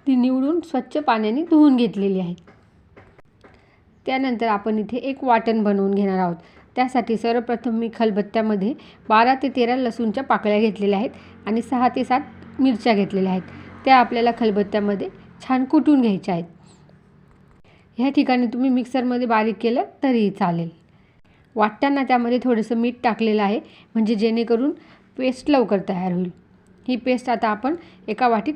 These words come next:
काढून घेऊया आणि फोडणीची तयारी करूया.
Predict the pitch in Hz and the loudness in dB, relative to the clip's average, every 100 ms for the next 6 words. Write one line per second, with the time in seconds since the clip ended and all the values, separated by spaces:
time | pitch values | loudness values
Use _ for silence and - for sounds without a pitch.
0 | - 294 262 247 202 190 196 - - - | 2 4 4 4 2 2 0 -4 -8 -14
1 | - 233 302 277 226 214 202 330 311 247 | -4 -2 0 2 2 2 -2 0 4 6
2 | 196 175 175 175 | 4 0 -4 -4